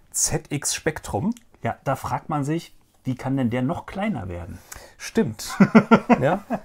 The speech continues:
Speaker 1: es ist schon, ist schon ein schnuckelig kleines Teil. Ähm, in Back in Time haben wir, äh, ja schon immer mal wieder drüber gesprochen. Oder, äh, wir haben auch in Retro Today uns schon mal ein Z X Spectrum, ein neues Z X Spectrum
Speaker 2: Mhm.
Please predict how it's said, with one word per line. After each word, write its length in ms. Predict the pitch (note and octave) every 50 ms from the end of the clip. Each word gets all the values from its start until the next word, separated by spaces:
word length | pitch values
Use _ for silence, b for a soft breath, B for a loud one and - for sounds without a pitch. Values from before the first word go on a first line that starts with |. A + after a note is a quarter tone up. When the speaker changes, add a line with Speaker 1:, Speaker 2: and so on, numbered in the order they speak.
| - - D3
Speaker 1:
es 120 | - - C#3
ist 180 | E3 F#3+ -
schon, 240 | - F#3 D#3+ D3+ E3+ -
ist 160 | - G#3+ G#3+ -
schon 200 | - E3 - -
ein 240 | C3 B2 C3 C3+ - -
schnuckelig 520 | - - - E3+ F3+ - D#3 D3+ C#3+ -
kleines 420 | - B2 A#2 A#2+ B2+ C3+ C3+ -
Teil. 360 | - - A#2+ G#2 A#2+ F3+ C4+ - B B B B B B B B B -
Ähm, 440 | - C#3 C#3 C#3+ D3 D3 D3 D#3 -
in 440 | C#3+ C3+ C3+ C#3 C#3+ D#3 C3+ B2 -
Back 200 | - C#3 C#3 -
in 120 | D3 C3
Time 360 | - C3 C3+ D#3 E3+ E3 C3
haben 140 | B2+ C3 C3+
wir, 520 | C3+ C3 B2 A#2+ A#2 A#2 A#2 A#2 A2+ A#2 C3
äh, 60 | C3+
ja 120 | A#2+ A#2
schon 240 | - - B2+ A#2 B2
immer 180 | - B2+ B2 A#2+
mal 180 | B2 A#2 A2+
wieder 200 | A#2+ A#2+ A#2+ A#2
drüber 320 | A2 - - C3 - A#2+ A#2
gesprochen. 580 | - C3+ - - - D#3 D#3 E3+ D#3 D3+ D3+
Oder, 680 | D3+ B2 B2+ B2+ C3+ B2 A#2 A#2+ B2+ B2 B2 A#2+ A#2 A#2
äh, 100 | A#2 A#2
wir 160 | C3 C3 B2+ B2
haben 160 | C3 C3 -
auch 300 | - A#2 A#2+ B2 B2 - - _
in 400 | - B2 A#2+ A#2+ B2 A#2+ B2+ B2 -
Retro 380 | - B2 B2 D3+ D3+ - - C#3
Today 380 | B2+ - C#3+ B2+ B2+ C#3+ F3 F3+
uns 140 | D3 D3
schon 140 | - - C3
mal 140 | B2+ B2+ C3+
ein 160 | - - B2
Z 200 | - - C#3+ -
X 160 | - C3+ -
Spectrum, 420 | - - D3+ C#3+ - - - C3 A2
ein 100 | G2+ A#2+
neues 340 | B2+ C#3 D3 D3+ D3+ - -
Z 160 | - C3 -
X 140 | D#3+ G3+ F#3+
Spectrum 500 | D#3+ C3+ B2+ A#2 A2 G#2 F#2+ - - G2+
Speaker 2:
Mhm. 180 | A#2+ F3+ G#3